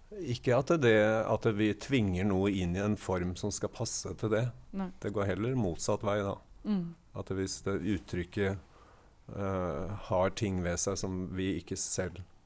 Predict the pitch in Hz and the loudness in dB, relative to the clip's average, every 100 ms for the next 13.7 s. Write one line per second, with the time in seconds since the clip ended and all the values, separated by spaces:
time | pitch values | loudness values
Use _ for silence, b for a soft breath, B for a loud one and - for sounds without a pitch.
0 | _ - 107 - 92 90 90 117 123 104 | _ -8 -6 -2 0 0 2 2 2 0
1 | 101 92 95 95 92 95 92 92 92 104 | 0 0 -2 -2 0 0 0 0 0 -2
2 | - 92 - 123 95 80 - 87 87 87 | -2 -4 -2 2 2 0 -2 -2 -2 -4
3 | - B B B B B - - 110 95 | -8 B B B B B -12 0 2 2
4 | 87 104 117 107 113 110 - - - - | 2 4 4 2 2 0 -4 -14 -20 -12
5 | - 90 92 87 135 180 - - - - | -8 -6 -6 -6 -6 -8 -12 -20 -20 -20
6 | - _ 73 85 - 110 92 - 104 - | -20 _ -12 -10 0 4 4 2 -2 0
7 | 98 101 110 85 101 101 107 - 92 95 | -2 0 0 0 0 -2 -2 -4 -2 0
8 | 95 98 98 98 113 - - - 101 92 | 0 -2 -4 -4 -4 -6 -14 -8 -6 -4
9 | - 104 92 90 104 131 110 - B B | -2 0 2 2 4 4 2 -6 B B
10 | B B B - - 107 98 - - 110 | B B B -12 -2 0 0 -4 -4 -2
11 | 92 85 104 92 98 104 160 104 87 85 | -2 -2 -2 0 0 2 4 4 4 0
12 | 92 104 95 - 98 87 92 90 95 90 | -2 -2 -2 -2 -4 -2 -2 -2 -4 -6
13 | - 92 - 92 90 - | -6 -6 -6 -4 -4 -6